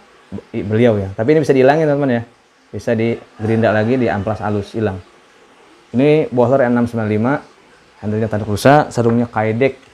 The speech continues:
ya. Ini panjangnya sekitar berapa senti? Kita lihat. Ini panjangnya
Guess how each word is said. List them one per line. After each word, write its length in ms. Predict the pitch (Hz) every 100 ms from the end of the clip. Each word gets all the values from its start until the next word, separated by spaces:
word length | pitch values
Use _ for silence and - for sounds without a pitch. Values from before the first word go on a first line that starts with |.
| -
ya. 240 | 101 104 - _ _ _ _ _ -
Ini 180 | 127 151
panjangnya 720 | 131 123 123 127 151 165 170
sekitar 880 | - - 131 127 147 151 156 156 156
berapa 220 | - 117
senti? 260 | 123 123 -
Kita 380 | _ _ 120
lihat. 160 | 143 143 - _ _ _ _ _ _ - - - - _ _ _ _ _ - - - - - _ _ _ - _ _ - _ _ - - - - - - -
Ini 240 | 143 147
panjangnya 800 | 143 127 123 123 123 123 131 143